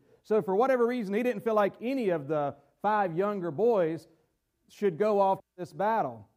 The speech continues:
But regardless of that, he was back by his dad. He was delayed. And, you know, I think delay, <laughs>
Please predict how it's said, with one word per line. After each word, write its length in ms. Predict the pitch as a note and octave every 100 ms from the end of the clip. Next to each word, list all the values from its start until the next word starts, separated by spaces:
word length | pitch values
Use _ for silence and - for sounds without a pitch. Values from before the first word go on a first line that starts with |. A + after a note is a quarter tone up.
| _ _ _ _ _ _ _
But 200 | D3 A#3
regardless 720 | A3 E3+ A3+ C#4 D4 A3 -
of 160 | D#3 B2+
that, 420 | C#3+ C3+ D3 - _ _
he 200 | F#3+ B3
was 480 | A#3+ A3 G#3 G3 E3+ - _ _ _ _ _
back 340 | A#3+ B3+ G#3+ F3+ D#3
by 240 | F#3+ G#3
his 280 | F#3 G#3 D#3+
dad. 480 | C#3+ G#3 G3 C3+ A2 _ -
He 180 | A#3+
was 260 | A#3+ A#3+ F3+
delayed. 960 | F3 G3+ F#3 G3 G3 F3+ A#2+ G2 E2 - _ _ _ -
And, 520 | G#3+ G#3+ G#3 F#3+ C#3 -
you 140 | C#4+
know, 320 | E4+ D4+ - - - _ - _ -
I 120 | C#4
think 340 | - G4 C4+ F3
delay, 760 | G3+ F#3 A3+ G3 E3 C#3+ D3+ - _ _ _ _ _ _ _ _ _ _ _ _ _
<laughs> 120 | A3